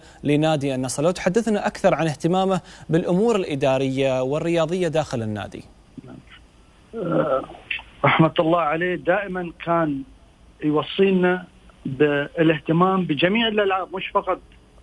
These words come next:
Speaker 2: كرة القدم. يعني بما أني أنا كنت سابقًا في الألعاب واليوم في كرة القدم، دائمًا كان يحس ويهتم بجميع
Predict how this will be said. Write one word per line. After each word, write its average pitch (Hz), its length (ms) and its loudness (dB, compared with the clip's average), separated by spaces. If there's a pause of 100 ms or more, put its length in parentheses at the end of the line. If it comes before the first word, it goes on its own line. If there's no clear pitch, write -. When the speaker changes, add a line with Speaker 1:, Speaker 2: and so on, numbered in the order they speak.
(140)
Speaker 2:
كرة 170 200 2
القدم. 156 380 0 (1600)
يعني 135 220 2
بما 160 320 2
أني 180 200 0
أنا 175 100 -2
كنت 170 240 -4 (320)
سابقًا 147 400 0
في 135 100 -4
الألعاب 147 580 0
واليوم 151 240 0
في 151 120 -8
كرة 156 260 -2
القدم، 147 280 -6
دائمًا 208 360 2
كان 185 280 2
يحس 196 480 -2 (600)
ويهتم 180 640 0 (720)
بجميع 233 800 2